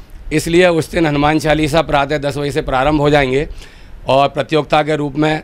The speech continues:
उसमें लय, उसमें शुद्धता, उसमें आनंद, जितने अनुभूति होगी दर्शकों को, और उसको पुरस्कार वितरण भी किया जाएगा।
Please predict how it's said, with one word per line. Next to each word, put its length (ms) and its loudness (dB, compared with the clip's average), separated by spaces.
उसमें 240 0
लय, 400 4
उसमें 480 0
शुद्धता, 680 2
उसमें 280 2
आनंद, 440 4
जितने 360 2
अनुभूति 380 2
होगी 480 4
दर्शकों 460 2
को, 340 2
और 500 2
उसको 500 2
पुरस्कार 400 2
वितरण 260 0
भी 120 4
किया 180 2
जाएगा। 340 4